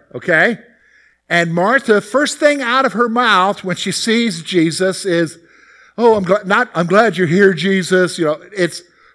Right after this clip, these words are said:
"Lord, if you had not, if you had been here, this wouldn't have happened."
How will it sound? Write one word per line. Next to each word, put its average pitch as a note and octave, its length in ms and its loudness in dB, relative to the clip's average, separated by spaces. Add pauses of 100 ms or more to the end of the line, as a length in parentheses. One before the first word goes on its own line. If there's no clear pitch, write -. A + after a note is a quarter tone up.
(460)
"Lord, D4 340 8
if A3 140 4
you C#4+ 160 2
had C4+ 220 4
not, C#4 320 2
if F#3+ 120 -2
you C#4+ 140 0
had D4+ 240 0
been F4 260 2
here, C4+ 300 4
this B3+ 320 2
wouldn't C#4+ 360 4
have B3+ 120 -2
happened." A3+ 760 0